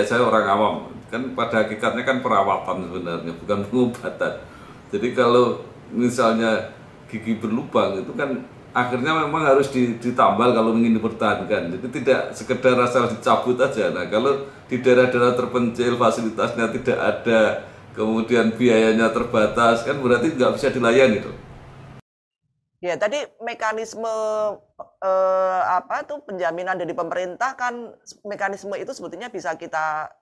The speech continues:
Speaker 2: bisa kita ini ya, Pak, ya, bisa kita manfaatkan. Tetapi sebetulnya di luar tindakan-tindakan kuratif di daerah itu, yang penting adalah tindakan-tindakan promotif dan preventif, Pak. Gitu kan?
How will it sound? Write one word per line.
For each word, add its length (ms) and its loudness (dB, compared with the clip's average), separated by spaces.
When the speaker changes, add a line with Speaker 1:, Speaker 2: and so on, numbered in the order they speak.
Speaker 2:
bisa 240 -10
kita 480 -4
ini 160 -8
ya, 80 -10
Pak, 100 -8
ya, 140 -10
bisa 320 -10
kita 240 -6
manfaatkan. 720 -8
Tetapi 400 -4
sebetulnya 720 -6
di 80 -2
luar 400 0
tindakan-tindakan 960 -6
kuratif 640 -8
di 160 -8
daerah 480 -2
itu, 480 -12
yang 280 -4
penting 480 -10
adalah 360 -8
tindakan-tindakan 960 -8
promotif 640 -8
dan 240 -12
preventif, 560 -14
Pak. 160 -20
Gitu 240 -4
kan? 240 -6